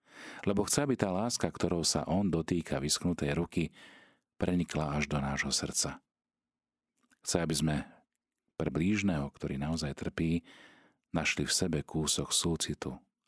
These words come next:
lásky a milosrdenstva. Chce, aby sme sa s rovnakou láskou dotýkali chorých rúk a srdc aj my sami.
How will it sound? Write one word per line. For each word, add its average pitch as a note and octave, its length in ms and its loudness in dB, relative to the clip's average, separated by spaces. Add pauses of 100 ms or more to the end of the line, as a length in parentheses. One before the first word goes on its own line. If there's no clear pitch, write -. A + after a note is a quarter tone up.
lásky D2 440 0
a C2 120 -4
milosrdenstva. C#2+ 920 -4 (1200)
Chce, - 160 4
aby A2+ 80 0
sme A#2+ 160 4
sa G2 160 2
s E2+ 80 4
rovnakou G#2+ 400 2
láskou F2+ 480 0
dotýkali D2 640 0
chorých E2 480 0
rúk F2 400 0 (480)
a D#2+ 80 -4
srdc E2 560 2
aj D2 80 0
my C#2+ 160 0
sami. C#2 360 0